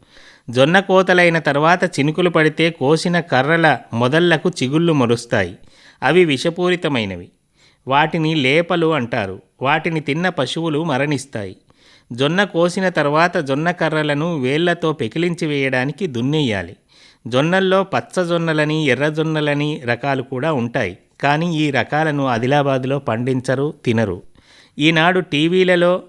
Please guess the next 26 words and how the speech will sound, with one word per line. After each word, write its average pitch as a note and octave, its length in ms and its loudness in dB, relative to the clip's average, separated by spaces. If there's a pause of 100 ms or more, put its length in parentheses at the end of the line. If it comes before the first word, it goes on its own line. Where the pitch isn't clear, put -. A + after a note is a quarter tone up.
(120)
పత్రికల్లో E3 720 0
రకరకాల D#3+ 640 2
జొన్న C#3+ 300 -2
వంటకాల D#3+ 580 0
గురించి C#3 460 -2
చెప్తూ C3 340 -2
ఊదరగొట్టేస్తున్నారు. C3 1200 -2 (380)
మనకు E3 380 0
ఇడ్లీలు E3 460 2
పరిచయం F3 540 -2
కాకముందు D#3+ 640 0 (160)
ఆదిలాబాద్ E3+ 560 2 (100)
తూర్పు E3 240 -2
ప్రాంతంలో D3+ 640 -2
జొన్న D3 320 -2
కుడుములు D#3+ 420 -2
తయారయ్యేవి. B2 800 0 (440)
చిక్కుడుగాయ E3+ 540 2
ముక్కలు, D3+ 400 -2
అనపగింజలు D3+ 760 -2
కలిపి C#3 420 -2
జొన్న C#3+ 300 -2
పిండితో E3 440 -2
తయారయ్యే C#3 720 0
ఆవిరి C#3+ 380 0
కుడుములవి. A#2+ 680 -4